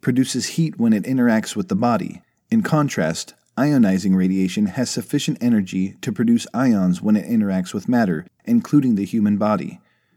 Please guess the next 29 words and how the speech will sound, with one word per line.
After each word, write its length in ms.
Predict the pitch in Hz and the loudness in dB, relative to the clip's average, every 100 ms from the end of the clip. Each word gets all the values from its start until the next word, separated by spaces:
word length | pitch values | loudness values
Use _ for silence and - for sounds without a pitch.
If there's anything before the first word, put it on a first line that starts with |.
| _ _ | _ _
Radiation 680 | 113 139 175 156 139 - 92 | 2 4 6 4 2 0 0
causes 540 | 90 110 113 104 - | 0 -2 -2 -6 -6
harmful 380 | - 147 151 139 | -4 -4 -2 -2
effects 360 | 123 - 107 - | -2 -2 -4 -4
to 100 | - | -10
personnel 600 | - 127 - 107 113 71 | -6 -4 0 2 2 0
because 420 | 95 101 135 113 | -4 -4 -2 -2
the 120 | 120 - | -2 -2
ionization 840 | 131 135 127 107 123 120 - 90 87 | 0 0 0 0 0 0 0 -2 0
and 140 | 113 | -2
excitation 840 | 107 123 - 113 - 135 - 95 90 - | -2 -4 -2 -4 -2 -4 -2 -2 -4 -2
alters 400 | 117 131 143 135 | -2 0 -2 -2
or 160 | 113 113 | -2 -2
destroys 680 | 107 - 131 113 110 - | -2 -4 0 0 0 -4
cell 240 | - 139 123 | -6 0 -2
processes 760 | - 127 123 - 90 95 92 | 0 -2 -2 -2 -4 -4 -6
and 200 | - 104 | -4 -4
structures 560 | 104 - 127 - 95 90 | -4 -4 -4 -2 -4 -4
essential 520 | - 92 120 123 135 | -4 -6 -4 -2 -4
for 160 | - 120 | -4 -2
the 80 | 107 | 2
normal 360 | 107 113 123 | 4 4 2
functioning 600 | 117 117 110 - 90 87 | 0 -2 -2 0 0 0
of 200 | 90 95 | -2 -4
the 80 | 92 | -6
cell. 460 | - 104 90 - - _ _ _ _ _ _ - | -6 -4 -4 -6 -16 _ _ _ _ _ _ -2
Radiological 800 | 123 147 156 127 120 120 113 104 | 2 4 4 4 2 0 -4 -2
delivery 440 | 107 107 104 101 | 0 0 0 0
means. 640 | 101 98 82 - - - | 0 -2 -4 -10 -16 -16